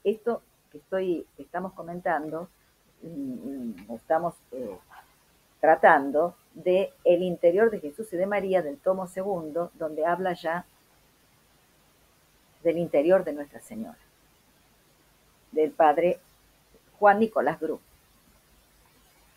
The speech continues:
El interior de Nuestra Señora estaba magníficamente alumbrado en su inteligencia, con un, luces que le permitían un entendimiento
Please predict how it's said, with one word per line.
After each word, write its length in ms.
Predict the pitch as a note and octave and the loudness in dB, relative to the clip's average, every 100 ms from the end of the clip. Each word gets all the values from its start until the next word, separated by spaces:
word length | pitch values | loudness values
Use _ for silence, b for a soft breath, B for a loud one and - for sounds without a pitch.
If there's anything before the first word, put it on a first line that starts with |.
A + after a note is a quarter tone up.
| _ B B B B | _ B B B B
El 160 | G#3+ A#3+ | 4 6
interior 440 | A#3 B3 B3 E4+ | 8 6 6 4
de 100 | C#4 | 0
Nuestra 320 | G3+ G3 E3 | 0 -2 -2
Señora 600 | E3 F#3+ B3 C4 D3 A2+ - b b | -2 -2 2 4 2 0 -6 b b
estaba 680 | G3+ F#3 - B3 B3 C4 C#4+ _ _ _ _ _ _ _ - | -2 0 6 6 6 4 0 _ _ _ _ _ _ _ -4
magníficamente 1000 | F#3+ A3 A3+ D#4 F4 C#4+ G3+ A3 C4 B3+ | 0 2 0 -2 -4 -4 -2 0 0 4
alumbrado 760 | F#3+ F3 F#3+ B3 G#3 E3+ E3+ - - | 4 2 4 6 6 4 0 -4 -8
en 180 | E3 | -8
su 340 | D#3+ - F#3 E3+ | -8 -4 -4 -4
inteligencia, 1080 | - D#3+ E3+ D3+ - D4 A#3+ - D#3+ C#3+ C#3+ _ _ _ _ _ _ _ _ _ _ - | -10 -4 -4 -4 0 2 2 -4 -4 -4 -4 _ _ _ _ _ _ _ _ _ _ 4
con 180 | A3+ A#3 | 4 4
un, 380 | D4 C#4 A3+ - _ _ _ - | 2 0 -4 -8 _ _ _ -6
luces 640 | F#3 D4+ E4 G#3+ G3 G3+ _ _ - | 0 0 0 0 0 -2 _ _ 0
que 80 | |
le 120 | G3 F3 | 4 6
permitían 680 | F3+ F3+ F3+ - C4+ B3 | 6 4 0 -4 0 0
un 120 | G3+ | -2
entendimiento 1040 | F#3+ F3 E3+ E3 E3+ A3 B3+ A#3 A3+ A3+ | -6 -4 -4 -4 -4 -2 -2 -2 -2 -2